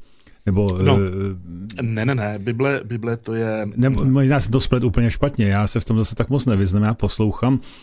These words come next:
Speaker 1: eh, dobře, ale vím, že když jsme se tady o Bibli bavili, tak vždy prostě poukázali na to, že tyto svědky dokazují, že vlastně ta Bible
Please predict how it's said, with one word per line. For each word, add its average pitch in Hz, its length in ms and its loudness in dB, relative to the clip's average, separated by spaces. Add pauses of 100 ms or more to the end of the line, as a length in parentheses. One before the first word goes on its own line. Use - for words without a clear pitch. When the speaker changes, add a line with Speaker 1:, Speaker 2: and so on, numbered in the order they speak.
(160)
Speaker 1:
eh, 104 180 2
dobře, 101 480 2 (240)
ale 120 160 2
vím, 123 300 4
že 135 100 2
když 113 140 0
jsme 127 120 2
se 123 100 0
tady 131 200 2
o 113 200 2
Bibli 127 300 2
bavili, 92 640 0
tak 110 180 0
vždy 98 680 2 (340)
prostě 120 640 0
poukázali 113 600 2
na 117 120 2
to, 120 380 0 (100)
že 107 580 2 (300)
tyto 113 260 0
svědky 110 720 0 (260)
dokazují, 110 760 2 (400)
že 107 240 2
vlastně 110 340 2
ta 135 140 2
Bible 117 560 2